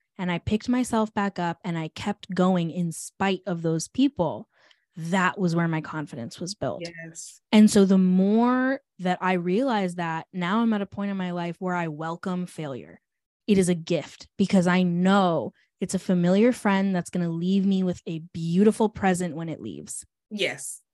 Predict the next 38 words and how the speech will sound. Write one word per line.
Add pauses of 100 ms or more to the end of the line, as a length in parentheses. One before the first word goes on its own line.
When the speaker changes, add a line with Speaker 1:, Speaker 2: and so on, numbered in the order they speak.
(240)
Speaker 2:
Yeah,
'cause
then,
then
you
figure
it
out.
Like, (240)
the
amount
of
Speaker 1:
Exactly.
Speaker 2:
times
you
fail,
<laughs>
the
amount
of
times
I (100)
have
failed, (340)
it's
a,
it's
a
process.
You
fall
and
Speaker 1:
Oh,
Speaker 2:
then
you're
like,
Speaker 1:
yeah.
Speaker 2:
"Oh,